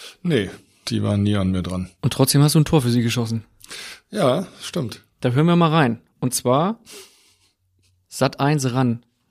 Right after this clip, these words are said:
Speaker 2: Die
Speaker 1: Oh.
Speaker 2: älteren Hörer werden sich noch erinnern.
Speaker 1: <laughs>
Speaker 2: Jörg von Torra kommentiert ein herrliches Tor von dir. Das hast du geschossen am vierzehnten Februar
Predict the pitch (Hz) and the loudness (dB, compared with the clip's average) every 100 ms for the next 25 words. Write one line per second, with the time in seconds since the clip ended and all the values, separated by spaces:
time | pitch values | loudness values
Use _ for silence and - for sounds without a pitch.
0 | - 262 190 131 147 143 147 127 143 139 | -2 0 4 4 4 2 4 4 4 4
1 | 139 143 - 127 139 135 131 123 120 120 | 2 0 0 2 2 4 4 4 4 4
2 | 156 196 202 131 _ - 180 151 - - | 4 2 -2 -14 _ -14 -12 -12 -16 -20
3 | - _ _ - 117 135 180 156 143 143 | -20 _ _ -8 2 2 2 2 0 2
4 | 143 120 113 - 123 123 120 - 139 151 | 0 0 -2 -4 -2 0 -2 -2 -2 -2
5 | - _ _ _ - 117 117 117 _ _ | -8 _ _ _ -6 -2 -2 -4 _ _
6 | _ - 135 135 135 - - 135 120 117 | _ -2 0 0 -4 -4 -2 0 0 2
7 | 120 123 147 156 156 139 - 156 185 208 | 4 4 4 2 4 2 4 4 4 2
8 | _ - - _ _ - 123 131 127 - | _ -20 -20 _ _ 0 4 4 2 -4
9 | - - 156 - 160 135 - 147 143 139 | -10 -2 0 2 2 0 0 0 0 0
10 | 139 135 | 0 0